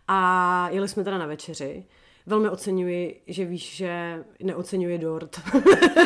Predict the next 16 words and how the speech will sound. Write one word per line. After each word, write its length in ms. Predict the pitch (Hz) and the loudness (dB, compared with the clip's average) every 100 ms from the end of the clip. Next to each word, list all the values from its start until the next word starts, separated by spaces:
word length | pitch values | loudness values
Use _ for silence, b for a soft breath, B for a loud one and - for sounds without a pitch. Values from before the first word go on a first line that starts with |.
| - | 6
<laughs> 720 | 320 285 294 247 - 330 - | 4 4 0 -2 -2 -4 -2
Takže 340 | 277 233 285 269 | 0 4 4 4
jsme 200 | 240 233 | 2 0
šli 120 | 240 | 0
do 100 | 240 | 0
Savoye, 520 | 240 220 214 202 190 | -2 -2 -2 -2 -4
že 80 | 208 | -6
se 140 | 240 | -2
dáme 380 | 202 202 208 190 - | -2 0 -2 -4 -4
kaviár, 540 | 233 208 214 208 220 | -2 0 2 2 2
laníže 440 | 214 202 202 202 220 | 0 0 0 -2 0
a 80 | 233 | 2
ústřice. 640 | 233 - 226 - 156 139 b b b b b | 0 -4 -8 -6 -6 -8 b b b b b
Jenomže, 360 | 185 220 262 285 | -2 0 2 2
vážení 400 | 269 233 254 269 | 0 2 0 0
přátelé, 680 | - 220 220 302 339 180 | 0 -2 0 0 0 -2